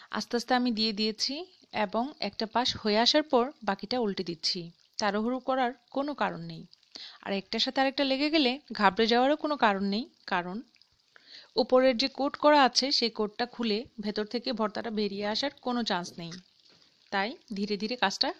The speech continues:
করতে হবে। আর আমার রেসিপিগুলো যদি আপনাদের ভালো লাগে তাহলে প্লিজ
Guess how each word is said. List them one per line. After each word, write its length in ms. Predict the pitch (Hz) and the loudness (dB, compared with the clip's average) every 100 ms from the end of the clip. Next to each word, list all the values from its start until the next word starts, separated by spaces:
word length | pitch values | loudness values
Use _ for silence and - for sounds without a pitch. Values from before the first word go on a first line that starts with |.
| _ | _
করতে 280 | - 196 - | -10 -8 -6
হবে। 280 | 180 175 160 175 - - _ _ _ - - - - | -6 -6 -8 -12 -18 -20 _ _ _ -20 -20 -18 -14
আর 180 | - 214 | -6 -4
আমার 300 | 208 214 208 | -2 -2 -2
রেসিপিগুলো 640 | 202 208 233 262 247 277 285 | -2 -4 -6 -4 -2 2 2
যদি 240 | 285 294 | 2 4
আপনাদের 400 | 285 269 269 285 | 2 0 -4 -4
ভালো 300 | 202 220 262 | -4 -2 0
লাগে 380 | 285 220 196 240 _ _ _ _ | 2 0 -4 -10 _ _ _ _
তাহলে 260 | - 208 220 | -10 -4 -4
প্লিজ 380 | 220 214 233 | -4 -6 -6